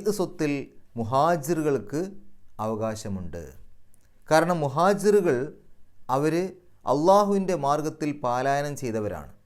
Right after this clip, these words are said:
അങ്ങനെ മുഹാജിറുകളായതിൻ്റെ പേരിൽ, പാലായനം ചെയ്തതിൻ്റെ പേരിൽ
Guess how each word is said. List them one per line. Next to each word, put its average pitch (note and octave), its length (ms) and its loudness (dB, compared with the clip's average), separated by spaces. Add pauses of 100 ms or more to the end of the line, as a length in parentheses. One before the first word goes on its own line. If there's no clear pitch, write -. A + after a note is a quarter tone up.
(500)
അങ്ങനെ F#3 280 2
മുഹാജിറുകളായതിൻ്റെ F3+ 1080 2
പേരിൽ, C#3+ 380 0 (360)
പാലായനം E3+ 600 2
ചെയ്തതിൻ്റെ D#3+ 480 -2
പേരിൽ D3 400 -2